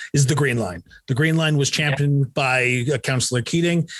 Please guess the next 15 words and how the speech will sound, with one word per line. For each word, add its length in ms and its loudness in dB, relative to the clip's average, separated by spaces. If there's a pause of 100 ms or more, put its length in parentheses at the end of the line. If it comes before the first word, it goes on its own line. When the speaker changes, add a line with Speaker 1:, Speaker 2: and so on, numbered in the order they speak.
(160)
Speaker 1:
He 260 0
was 220 0
very 300 2
much 480 -2
the 220 0
driving 420 0
force 340 -2
in 80 0
the 60 2
last 340 0
election 400 0
and 360 0 (200)
previous 380 0
before 360 -2
that. 320 -2